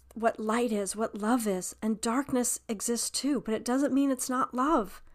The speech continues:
right? Fear shows us where love is needed. Love is everything. Love is light and the dark. Love is even the fear. Fear is just an experience of life, and fear shows us where love is needed.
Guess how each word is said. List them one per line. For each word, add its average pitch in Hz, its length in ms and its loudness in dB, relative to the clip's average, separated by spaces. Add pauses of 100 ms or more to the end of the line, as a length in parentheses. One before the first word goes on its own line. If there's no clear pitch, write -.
(680)
right? 285 220 0
Fear 302 300 2
shows 262 280 0
us 269 160 -2
where 240 120 -2
love 233 260 0
is 233 140 -2
needed. 226 320 0
Love 302 180 2
is - 180 2
everything. 233 440 -4
Love 254 320 0
is 262 140 -2
light 247 420 -6 (120)
and 214 180 -2
the 214 60 -4
dark. - 440 -8 (720)
Love 311 220 2
is 320 140 4
even 320 200 8
the 311 80 4
fear. 285 540 0 (840)
Fear 302 400 4
is - 240 -2
just 247 340 0
an 220 80 -2
experience 208 800 0
of 196 180 -6
life, 196 480 0 (560)
and 240 160 4
fear 277 280 4
shows 254 440 4
us 185 260 -2
where 202 140 -2
love 196 460 -2
is 196 160 -8
needed. 180 400 -6